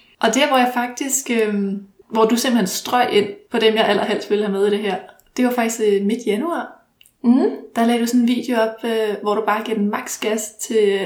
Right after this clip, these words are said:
Speaker 1: Ed Sheeran.
Speaker 2: Ja.
Speaker 1: Instagram. Ja.
Speaker 2: Ja, det er rigtigt.
Speaker 1: Og så et par dage efter, så lægger du den her toiletselfie
Speaker 2: Ja.
Speaker 1: op, hvor
Speaker 2: Ja.
Speaker 1: du er til undervisning.
Speaker 2: Mhm.
Speaker 1: Og din underviser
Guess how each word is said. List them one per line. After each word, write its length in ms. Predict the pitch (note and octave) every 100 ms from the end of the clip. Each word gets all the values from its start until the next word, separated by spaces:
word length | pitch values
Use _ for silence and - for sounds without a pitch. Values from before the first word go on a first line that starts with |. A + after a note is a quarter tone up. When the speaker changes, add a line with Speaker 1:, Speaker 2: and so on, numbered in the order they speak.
| -
Speaker 1:
Ed 100 | G3+
Sheeran. 460 | - A#3 A3+ C4+ D4 - _ _ -
Speaker 2:
Ja. 140 | B3 D4+
Speaker 1:
Instagram. 400 | - C4+ C4 B3 B3
Ja. 160 | C4 A#3+
Speaker 2:
Ja, 200 | B3 C4+ - - -
det 120 | C4+
er 40 |
rigtigt. 400 | C#4 A#3 A3+ - -
Speaker 1:
Og 120 | - B3+
så 100 | C4+
et 60 |
par 80 | C4
dage 220 | C4+ C#4+ B3+
efter, 160 | -
så 160 | C4+ C4+
lægger 260 | B3+ B3
du 60 | B3 A#3
den 100 | A#3+
her 140 | B3+
toiletselfie 760 | A#3 A#3+ D4 - C4 A#3 B3+ B3+ - -
Speaker 2:
Ja. 200 | A#3 A#3 A#3
Speaker 1:
op, 240 | A#3 A3+ - -
hvor 120 | A3 A#3
Speaker 2:
Ja. 80 |
Speaker 1:
du 40 | A3+
er 40 |
til 160 | A3 -
undervisning. 640 | G#3+ A#3+ A#3+ - A3+ A#3 A3+ - _
Speaker 2:
Mhm. 400 | A#3 A#3 A3+ A#3+ A#3 - - _ _ - - -
Speaker 1:
Og 140 | A3
din 120 | A3 G3+
underviser 420 | A3 G#3+ G3